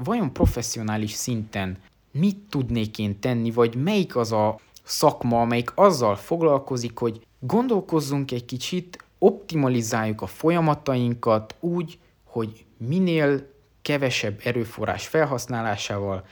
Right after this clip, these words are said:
minél nagyobb eredményt tudjunk elérni. És ezt természetesen majd a Közgáz Egyetemen megtanították, hogy hát ugye minél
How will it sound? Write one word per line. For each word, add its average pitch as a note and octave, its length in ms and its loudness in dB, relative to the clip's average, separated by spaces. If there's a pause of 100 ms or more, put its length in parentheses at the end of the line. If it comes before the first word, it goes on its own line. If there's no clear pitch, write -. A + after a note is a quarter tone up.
(140)
minél B2+ 640 2 (220)
nagyobb A2+ 420 0
eredményt G2+ 520 -2
tudjunk G2 400 -6
elérni. F#2 540 -4 (240)
És E3 120 -2
ezt G3+ 220 0
természetesen C3+ 840 0
majd B2 300 2
a A#2 320 4
Közgáz G#2+ 420 -2
Egyetemen C#3+ 760 2
megtanították, A#2+ 1120 0
hogy A#2+ 200 -4
hát A#2 200 -4
ugye A#2+ 420 4 (240)
minél A#2+ 500 4